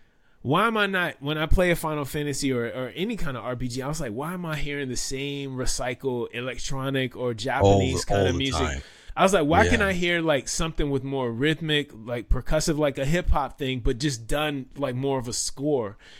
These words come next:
Speaker 1: And so
Speaker 2: That's it.
Speaker 1: um, one thing I used to do when I pl-, there was two games I remember playing for,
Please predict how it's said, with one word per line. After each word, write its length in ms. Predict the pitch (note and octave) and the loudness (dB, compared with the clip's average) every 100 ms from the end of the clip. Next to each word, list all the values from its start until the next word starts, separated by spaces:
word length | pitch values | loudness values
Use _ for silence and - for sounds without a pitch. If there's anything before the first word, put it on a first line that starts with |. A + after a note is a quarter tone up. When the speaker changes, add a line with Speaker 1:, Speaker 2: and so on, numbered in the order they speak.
| - | -6
Speaker 1:
And 140 | C3 D3 | -2 4
so 420 | G#3+ G3 F3 C#3+ - | 8 8 6 2 -4
Speaker 2:
That's 220 | - D#2 F#2 | -2 0 -2
it. 160 | F#2 _ _ _ - - | -4 _ _ _ -20 0
Speaker 1:
um, 380 | D#3+ E3+ D3+ B2 | 4 6 6 4
one 200 | D3 A3 | 4 4
thing 160 | G3+ F3 | 4 4
I 120 | F3 | 4
used 240 | F#3 E3+ | 4 0
to 80 | C#3+ | -2
do 560 | G#2+ D#3+ F3 C#3 C3+ - _ _ _ | 2 4 6 4 2 -6 _ _ _
when 200 | B2 D3 | -2 2
I 160 | D3+ D#3+ | 4 4
pl-, 240 | - D#3 C#3 | 2 2 0
there 140 | D#3+ | 2
was 160 | D3+ - | 2 4
two 260 | - G3+ | 6 6
games 300 | F3+ F3+ D3+ | 4 0 0
I 80 | C#3+ | 0
remember 300 | C#3+ D3 C#3+ | -2 -2 2
playing 360 | - C#3+ C3+ B2+ | 2 2 -2 -2
for, 500 | C3+ B2 A#2 F#2+ | -4 -2 -2 -6